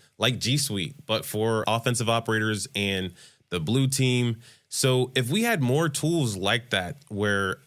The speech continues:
I can go and get a report and make action on a report, and then maybe use automation to ensure whenever things in this report are not being followed, like a security violation or a policy violation,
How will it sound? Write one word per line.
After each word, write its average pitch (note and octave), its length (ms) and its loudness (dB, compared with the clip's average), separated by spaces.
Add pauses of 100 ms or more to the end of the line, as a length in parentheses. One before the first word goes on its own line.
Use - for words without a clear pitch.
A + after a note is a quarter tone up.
I B2 180 2
can C3+ 260 0
go G#2+ 520 0
and F#2+ 220 -2
get G#2 120 0
a G#2 60 0
report E2+ 520 -6 (340)
and G#2+ 180 0
make C3 340 0
action A2 480 0
on F2+ 100 -2
a E2+ 80 -2
report, D#2+ 520 -6 (300)
and C3 180 2
then C#3+ 320 2
maybe D3+ 300 2
use C#3+ 600 0
automation B2 880 0
to A2+ 380 0
ensure A#2 560 0
whenever C3+ 520 0 (320)
things C3+ 360 4
in B2+ 80 2
this A#2+ 180 0
report A#2+ 320 0
are A2 80 0
not G#2 320 0
being G#2 180 -2
followed, G2+ 440 -2
like G2 160 -6
a E2+ 40 -8
security B2 520 -2
violation A2 840 0
or E2 240 -4
a D2+ 60 -6
policy B2+ 480 0
violation, A2 800 0